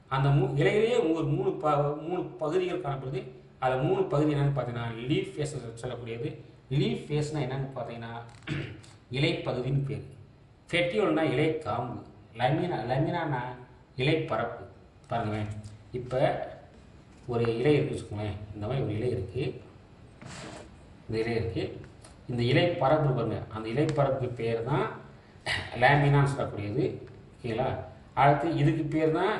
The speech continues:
பெட்டியோல், இது பேர் தான் பெட்டியோல் சொல்லக்கூடியது. பெட்டியோல் அப்படின்னா இலைக்காம்பு. பெட்டியோல்ன்றது இலைக்காம்பு. இது வந்து ஃபுல்லா அந்த பரப்புக்கு பூரா என்னது? லேமினான்னு சொல்லக்கூடியது. லேமினான்னு சொல்லுவாங்க.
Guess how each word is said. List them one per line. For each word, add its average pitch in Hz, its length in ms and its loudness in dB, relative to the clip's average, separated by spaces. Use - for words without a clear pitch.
பெட்டியோல், 131 360 2
இது 120 120 0
பேர் 143 180 2
தான் - 240 0
பெட்டியோல் 139 340 -2
சொல்லக்கூடியது. 95 420 -8
பெட்டியோல் 110 540 -4
அப்படின்னா 123 180 -4
இலைக்காம்பு. 113 800 -2
பெட்டியோல்ன்றது 123 640 -4
இலைக்காம்பு. 107 560 -4
இது 143 180 4
வந்து 151 200 6
ஃபுல்லா 143 320 0
அந்த - 200 -2
பரப்புக்கு 143 300 2
பூரா 156 140 2
என்னது? 143 440 0
லேமினான்னு 131 520 0
சொல்லக்கூடியது. - 340 -10
லேமினான்னு 107 480 -2
சொல்லுவாங்க. 95 520 -2